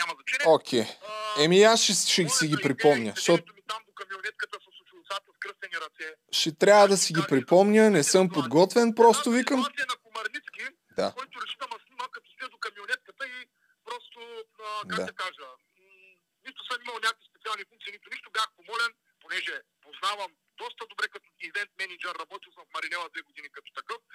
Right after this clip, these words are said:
Speaker 1: работил съм в Ти Ви седем като такъв. Повярвай ми, а, знаеш много добре, че повечето предавания са с такива платена публика, платени статисти, каквото пожелаеш. И малко или много същите тези са и редовните платени по протестите. Факт е и, че протеста на, за Гешев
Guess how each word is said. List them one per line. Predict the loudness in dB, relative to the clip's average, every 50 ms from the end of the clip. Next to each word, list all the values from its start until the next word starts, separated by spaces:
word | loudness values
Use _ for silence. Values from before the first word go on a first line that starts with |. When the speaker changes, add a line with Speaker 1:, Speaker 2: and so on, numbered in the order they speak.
| -20 -20 -16 -12 -10 -10
Speaker 1:
работил | -10 -10 -12 -14 -14 -14
съм | -20 -20 -16
в | -16
Ти | -14
Ви | -14 -12 -10 -8
седем | -8 -10 -10 _
като | -20 -20 -20 _ -20
такъв. | -16 -16 -16 -16 _ _
Повярвай | _ -12 -8 -8 -8 -8 -8 -10 -10 -10
ми, | -16 -18 _ _ _ _ _ _ -14 -10
а, | -8 -6 -6 -6 -6 -8 -10 _
знаеш | -6 -6 -6 -6 -6
много | -12 -20 -20 _ _
добре, | -10 -10 -10
че | -10 -12 -16
повечето | -16 -16 -16 -16 -20 -18 -18
предавания | -18 _ -12 -12 -10 -8 -10 -10
са | _ -20 _
с | -20 _ -20
такива | -20 _ -14 -14 -14 _
платена | -18 -12 -12 -10 -10 -10 -12 _
публика, | -18 -18 -16 -14 -12 -14 -14 -14
платени | -16 -12 -12 -10 -10 -10 _
статисти, | -16 -20 _ _ _ _ -16 -16
каквото | -16 _ -16 -20 -20 _ _
пожелаеш. | _ -20 -18 -12 -8 -8 -6 -4 -6 -6 _ _ _ _ -16
И | -10 -8 -8
малко | -8 -8 _ -6
или | -6 -6 -6 -8
много | -16 _ -16 -12
същите | -10 -10 -10 -10 -12 -14 -14 -10
тези | -10 -10 -10 _ _ -12
са | -12 -12 -12 _ -16 -20 -18 _ -10
и | -8 -8
редовните | -8 -8 -10 -14 -14 -14 -14 -14 -14 _ -14
платени | -18 -16 -14 -16 -16 -16 -20 _
по | _ -20
протестите. | -20 -14 -12 -12 -12 _ _ _ _ -20 -20 _ _ _ _ _ _ _ -10 -8
Факт | -8 -8 -8 -8 -10
е | -8 -8
и, | -8
че | -10 -12 -12
протеста | -14 -8 -6 -6 -6 -6 -8 -8 -6
на, | -6 -6 -6 -10 _ _ -10 -8
за | -8 -6 -6 -6
Гешев | -6 -4 -4 -6 -8